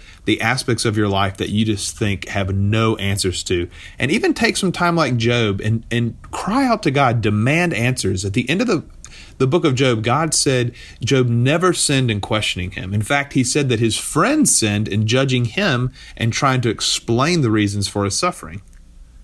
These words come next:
And he sent those friends to Job, and Job had to pray for them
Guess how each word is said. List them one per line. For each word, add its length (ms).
And 100
he 60
sent 400
those 220
friends 500
to 120
Job, 580
and 160
Job 360
had 180
to 60
pray 340
for 140
them 440